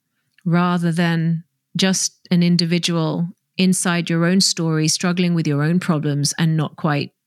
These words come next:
getting there, which is very lonely and separate and disempowering. So today's topic is one I'm excited to speak about because it's one that I find the most magical,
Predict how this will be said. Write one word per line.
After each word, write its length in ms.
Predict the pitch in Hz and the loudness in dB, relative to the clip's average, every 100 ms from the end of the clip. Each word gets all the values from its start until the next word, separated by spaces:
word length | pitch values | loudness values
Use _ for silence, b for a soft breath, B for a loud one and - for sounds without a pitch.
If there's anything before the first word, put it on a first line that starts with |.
| _ 156 | _ -6
getting 300 | 143 107 90 | -4 -4 -4
there, 280 | 85 71 135 _ _ _ _ _ - | -6 -8 -12 _ _ _ _ _ -8
which 160 | - | -4
is 100 | 170 | -2
very 160 | 160 156 | 0 0
lonely 720 | 156 160 170 135 - 180 190 - | 0 2 0 -2 -6 -8 -8 -2
and 320 | 165 147 151 | 0 0 -4
separate 600 | - 175 - - - - - _ _ _ _ _ _ | -2 -4 -4 -8 -6 -10 -10 _ _ _ _ _ _
and 120 | 170 160 | 0 0
disempowering. 800 | - 165 175 220 208 - 165 - _ _ _ b b b | 0 -2 2 2 0 -6 -10 -12 _ _ _ b b b
So 540 | - - 214 208 208 214 - | -6 0 2 2 0 -2 -4
today's 400 | 220 196 214 214 | 0 0 0 0
topic 320 | 220 196 196 | -2 -2 -2
is 120 | 185 | -2
one 400 | 185 190 185 180 - | -2 0 0 -2 -2
I'm 180 | 185 175 | -4 -2
excited 520 | - - 196 185 170 | -4 -2 0 0 0
to 100 | 170 | -2
speak 280 | - 165 - | -2 -4 -2
about 320 | 151 143 185 | -4 -4 -2
because 300 | 185 185 175 | -2 -2 -4
it's 200 | 165 - | -4 -4
one 160 | 185 185 | 0 0
that 120 | 160 | 0
I 140 | 160 | -2
find 640 | - 175 175 160 156 160 - B B - | -2 -2 -2 -2 -4 -8 -10 B B -4
the 240 | 160 208 | 0 4
most 520 | 208 220 240 247 - | 4 4 4 2 0
magical, 600 | 202 190 180 - 160 151 | 2 2 0 -2 -2 -2